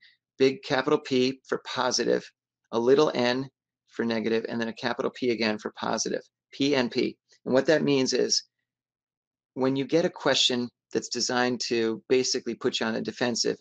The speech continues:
and maybe knock you out of the running, because again, as a hiring manager, if I'm interviewing ten people, I'm only gonna hire one. So I gotta get rid of nine, at least nine. I may end up getting rid of all ten. But if I get rid of nine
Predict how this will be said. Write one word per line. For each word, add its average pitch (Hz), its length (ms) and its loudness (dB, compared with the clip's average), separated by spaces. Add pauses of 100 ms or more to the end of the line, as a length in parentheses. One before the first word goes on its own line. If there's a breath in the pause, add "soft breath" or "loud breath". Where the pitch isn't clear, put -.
and 127 160 -4
maybe 165 280 2
knock 123 320 -2
you 127 100 0
out 123 120 2
of 113 60 -4
the 113 80 0
running, 120 360 0
because 120 280 -4
again, 123 440 -2 (440 soft breath)
as 120 120 -2
a 127 60 0
hiring 143 300 0
manager, 117 340 -2
if 110 100 -4
I'm 143 160 2
interviewing 139 400 2
ten 135 240 -4
people, 117 500 0 (600)
I'm 123 100 -4
only 175 120 2
gonna 139 160 2
hire 127 240 2
one. 123 340 -2
So - 140 -4
I 135 40 2
gotta 165 200 2
get 139 160 0
rid 147 140 2
of 131 60 2
nine, 117 480 -2
at 131 120 0
least 151 320 2
nine. - 260 -4 (240)
I - 60 -2
may 165 180 2
end 160 100 2
up 147 80 0
getting 143 220 0
rid 139 160 4
of 139 60 4
all 139 120 2
ten. - 400 -6 (460 soft breath)
But 120 100 -4
if 135 80 -2
I 135 40 4
get 147 180 2
rid 175 140 2
of 147 40 -2
nine 131 440 -2